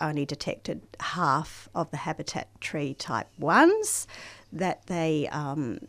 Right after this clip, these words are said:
that they should have, they should be detecting all of those. And there are other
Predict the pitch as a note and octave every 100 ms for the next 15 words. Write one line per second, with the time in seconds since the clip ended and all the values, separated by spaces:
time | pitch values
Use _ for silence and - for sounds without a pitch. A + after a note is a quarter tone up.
0 | - - - D3 - D#3+ C#3 C3+ G#2+ -
1 | - - - - A#2 - E3 - F3+ E3+
2 | F3 E3 D#3 D3+ D3+ D#3 - - D3 C#3+
3 | E3+ F3 - D3 A#3 C#4+ - - - -
4 | - - F#3+ F#3+ F3+ F3 F3+ C3+ A#2